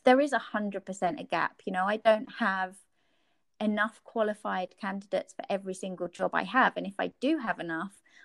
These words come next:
I'm taking them out of other jobs. So you're just perpetuating this cycle.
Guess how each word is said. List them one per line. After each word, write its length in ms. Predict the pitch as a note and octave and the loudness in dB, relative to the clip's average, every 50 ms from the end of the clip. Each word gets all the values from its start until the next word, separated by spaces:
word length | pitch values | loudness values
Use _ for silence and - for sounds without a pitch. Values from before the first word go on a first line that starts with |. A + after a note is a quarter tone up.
| - - - | -20 -16 -14
I'm 80 | G3+ G3 | -12 -12
taking 400 | - - - E4+ E4+ - C4+ A#3 | -10 -8 -8 -6 0 2 2 2
them 120 | G3+ G#3 | 4 2
out 180 | G#3 A3+ A#3+ - - - | 2 0 0 0 -4 -6
of 60 | G3 | -4
other 180 | F#3+ F#3 B3+ | -4 -4 -4
jobs. 420 | - - A#3+ B3 - - _ - - | -4 -4 -2 -2 -2 -4 _ -14 -12
So 120 | - A3 | -8 -6
you're 120 | G3+ G3 F#3+ | -4 -4 -4
just 300 | - - C4+ C4+ - - | -2 -2 -4 -4 -4 -10
perpetuating 1040 | G#3+ - - - A#3 - _ - - A3+ G3 F#3 F3+ - - - - - F3 - - - | -14 -10 -6 -4 -4 -4 _ -10 -10 -8 -6 -6 -6 -6 -6 -4 -2 -2 -2 -2 -4 -8
this 160 | - F#3 F#3 - | -12 -12 -12 -14
cycle. 760 | - - - F#3 F3+ F#3+ G#3 - - - - - - - G3 | -14 -8 -2 0 0 0 0 -2 -6 -6 -6 -6 -6 -8 -12